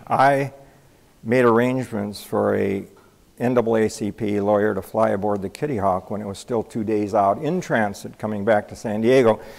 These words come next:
And that was a violation of a regulation I didn't even know existed, uh, to have a warship not yet back in home port,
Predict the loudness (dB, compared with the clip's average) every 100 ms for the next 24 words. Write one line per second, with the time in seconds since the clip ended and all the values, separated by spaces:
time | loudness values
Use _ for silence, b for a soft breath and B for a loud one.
0 | B B -4 2 4 4 6 8 8 8
1 | 4 0 0 4 4 6 4 4 2 -4
2 | -2 0 0 0 -2 0 0 0 -2 -2
3 | -2 -6 -12 -12 -18 _ B B B B
4 | B B -8 -6 -6 -8 -12 -14 -6 2
5 | 6 8 8 8 4 -6 -6 0 6 6
6 | 6 2 0 0 2 4 4 4 2 2
7 | 4 4 4 0 -4 -2 -2 -2 0 0
8 | -2